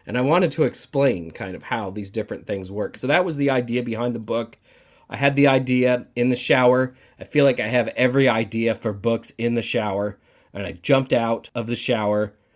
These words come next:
and started, like, writing down the table of contents, which is the same thing I did for the Horn God book. And then while I was doing that, I sent a message to Matt. I was like, "Matt,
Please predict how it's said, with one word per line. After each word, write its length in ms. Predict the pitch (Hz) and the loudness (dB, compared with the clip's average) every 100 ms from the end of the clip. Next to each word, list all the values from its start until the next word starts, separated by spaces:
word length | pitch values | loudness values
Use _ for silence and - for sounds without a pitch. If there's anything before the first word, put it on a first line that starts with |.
| _ _ - | _ _ -8
and 640 | 104 101 104 101 98 80 | -4 -4 -4 -6 -8 -10
started, 460 | - 120 123 117 104 | 0 4 6 4 -2
like, 160 | 104 98 | -4 -4
writing 480 | 98 110 110 110 | -2 0 0 -2
down 560 | 104 107 107 107 107 107 | -2 -2 -2 -2 -2 -2
the 140 | 104 | -4
table 480 | 98 113 135 110 107 | -8 -6 -2 -2 -2
of 80 | 98 | -4
contents, 680 | - 135 131 131 123 - - _ _ - | -2 -2 0 0 0 -2 -12 _ _ -12
which 160 | 110 | -8
is 120 | 117 110 | -6 -6
the 80 | |
same 260 | 104 135 135 | 0 2 2
thing 200 | 143 131 | 2 2
I 80 | 117 | 2
did 240 | 113 117 | 0 0
for 100 | 123 | 0
the 100 | 110 | 0
Horn 260 | 101 131 113 | 0 0 2
God 300 | 117 110 107 | 0 0 -2
book. 340 | 110 104 - _ _ _ _ _ - | -2 -2 -6 _ _ _ _ _ -8
And 160 | 113 | 0
then 200 | 123 120 | 2 4
while 160 | 120 127 | 6 6
I 80 | 123 | 6
was 140 | 113 | 2
doing 260 | 117 131 127 | 2 2 4
that, 360 | 123 127 101 - | 2 2 0 -6
I 220 | 107 113 | -6 -4
sent 260 | 110 123 110 | -4 -2 -2
a 40 | |
message 440 | 104 101 - 95 - | -2 -4 -6 -10 -10
to 120 | 110 | -8
Matt. 500 | 101 107 87 - - _ _ _ _ | -6 -6 -8 -10 -18 _ _ _ _
I 60 | 113 | -4
was 160 | 117 | -2
like, 320 | 120 101 - 107 | 0 -2 -4 -6
"Matt, 440 | 110 131 160 - | -2 2 0 -2